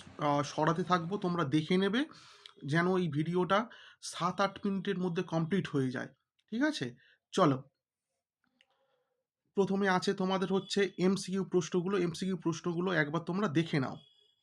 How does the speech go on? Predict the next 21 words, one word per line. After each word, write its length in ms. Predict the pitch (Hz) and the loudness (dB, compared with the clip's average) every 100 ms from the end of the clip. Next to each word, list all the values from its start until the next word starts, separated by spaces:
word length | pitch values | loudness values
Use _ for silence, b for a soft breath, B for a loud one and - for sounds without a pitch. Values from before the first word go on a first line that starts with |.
| _ _ _ _ _ _ _ _ _ _ _ _ _ _ _ _ _ _ _ _ _ _ _ - | _ _ _ _ _ _ _ _ _ _ _ _ _ _ _ _ _ _ _ _ _ _ _ -4
প্রতিটা 480 | 180 180 208 208 | -2 0 0 2
স্লাইড 540 | 202 - 170 175 190 - | 0 0 2 2 2 -2
আমি 260 | 156 160 180 | -2 0 -2
কম 320 | 170 165 165 | -2 0 2
বেশি 300 | 165 175 202 | 2 0 -2
দশ 280 | 156 147 170 - | 0 0 0 -2
সেকেন্ড 300 | 185 185 180 - | -2 0 0 -2
থেকে 300 | 185 196 202 | 0 2 2
কুড়ি 280 | 202 165 175 | 2 -2 0
সেকেন্ডের 520 | - 175 180 185 175 | -2 -2 0 0 0
মতো 260 | 180 180 | -2 -2
করে 260 | 175 180 170 | 0 2 4
রেখে 240 | 156 156 | 2 2
দেব, 200 | 170 180 233 - b b b b 147 | 0 0 -2 -8 b b b b 0
যেন 280 | 160 180 | 2 4
তোমরা 360 | 175 170 165 190 | 2 0 2 0
প্রশ্নগুলোকে 680 | 202 151 147 170 165 175 185 | 0 -4 -2 -2 0 0 0
একবার 300 | 160 151 165 156 | 0 -2 -4 -2
পড়ে 220 | 151 156 | 0 2
নিতে 240 | 165 165 | 0 -2
পারো 340 | 165 175 285 | -2 -2 -4